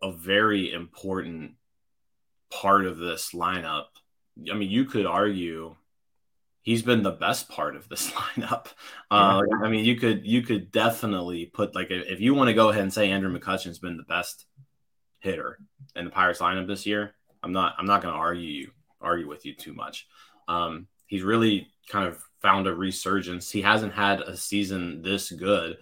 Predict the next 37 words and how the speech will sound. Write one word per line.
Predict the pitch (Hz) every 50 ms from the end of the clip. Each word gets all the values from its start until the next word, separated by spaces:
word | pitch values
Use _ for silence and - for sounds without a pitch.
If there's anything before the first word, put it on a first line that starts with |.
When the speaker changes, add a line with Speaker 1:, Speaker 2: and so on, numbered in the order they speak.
| _ _ _ _ _ _ _
Speaker 1:
since | - - 101 98 -
the | 85 87 87
last | 87 82 82 82 90 98 98 - -
time | - 107 104 - 92
he | 98 98 95
was | 90 87 85
in | 90 82 80
Pittsburgh, | - 107 - - - - 64 67 78 - _ _ _ _ _ _ _ -
Speaker 2:
Yeah. | - 95 95 -
Speaker 1:
uh, | - - - _ _ _
twenty | - 92 87 87
seventeen. | 87 - 98 87 87 82 76 - - - 107 101 82 78 78 - _ _ _ _ _ _ _ _ _ -
So, | - - 117 113 110 107 104 - - _ _ _ _ _ _ _ _ _ _ _ _ _ _ -
yeah, | - 131 170 196
I | 127 117 117
mean, | 135 131
he's | 120 156 185 -
coming | - 170 175 165 143 143
in | 156 165
here. | 151 156 160 156 156 151 113
He, | 98 113 120 117
he's | - 113 110 98 -
hitting | - 143 143 170 160
the | 151 147
ball. | 135 147 143 143 143 139 139 139 135 -
He's | - - 104 92 -
getting | - - 123 135 143 151 147
on | 135 120 113 107 101
base. | 95 101 101 110 110 104 -
He's | - 101 90 85
walking | 82 95 101 113 127 - - 117 104 95
a | - - - - -
ton. | - - - 117 120 110 92 82 85
He's | 92 98
got | 135 170 165
a | 113
three | - - - - 101 107 120 139 156 170 170 - -